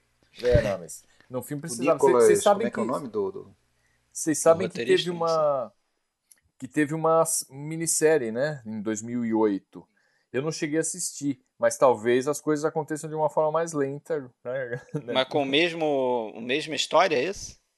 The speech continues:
Speaker 1: É, é, é, é a adaptação desse livro. Eles modificaram alguns personagens, mas é a, essa adaptação.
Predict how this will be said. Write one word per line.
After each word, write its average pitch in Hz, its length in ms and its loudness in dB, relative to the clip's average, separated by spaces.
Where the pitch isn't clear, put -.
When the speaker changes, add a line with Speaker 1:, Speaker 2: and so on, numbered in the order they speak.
Speaker 1:
É, 180 440 4
é, 90 80 -12
é, 98 220 -2
é - 20 -4
a 107 160 -4
adaptação 123 500 -2
desse 165 200 -12
livro. 170 320 -6
Eles 110 160 -10
modificaram 135 500 0
alguns 127 180 -4
personagens, 139 1080 -4
mas 110 300 -4
é 110 140 4
a, 127 580 2
essa 104 260 -16
adaptação. 135 600 -6